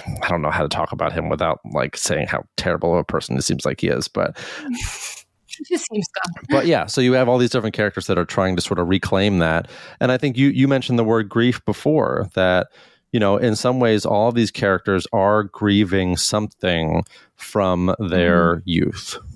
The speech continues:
Speaker 1: whether it's Stephanie in a very literal sense, like, "I didn't get to have that experience,"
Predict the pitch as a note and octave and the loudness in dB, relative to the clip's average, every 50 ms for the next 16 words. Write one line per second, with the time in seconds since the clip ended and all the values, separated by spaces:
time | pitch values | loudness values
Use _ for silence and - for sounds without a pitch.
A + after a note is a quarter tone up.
0 | - _ - F#2+ E2+ E2 D#2+ D#2+ - - - A#2+ A2+ - A#2 G#2+ G2 F#2+ F#2 D#2+ | -8 _ -2 -2 0 0 -2 -2 -2 -2 -2 -2 0 0 -2 -2 0 0 0 0
1 | F2+ E2+ D#2+ D#2+ G#2 A#2+ B2+ A#2+ A2+ A2 - A2 G#2+ G#2 G2+ - - D#2+ E2 D#2 | 0 0 2 2 2 2 2 2 2 2 0 0 0 0 -2 -2 -4 -4 -4 -4
2 | - E2+ F2 D#2 G2+ - - G#2 E2+ F#2+ F2 - - D#2 E2 F2 E2 E2+ D#2+ D#2+ | -4 -4 -2 -2 -2 0 0 0 0 -2 -2 -4 -6 -10 -6 -4 -4 -2 -2 -2
3 | D#2 D#2+ D#2+ - - - - A#2 A#2+ A#2+ A#2+ A#2 A2+ A2 - - - | -2 -2 -2 -6 -6 -2 0 0 2 2 2 2 2 0 -2 -6 -10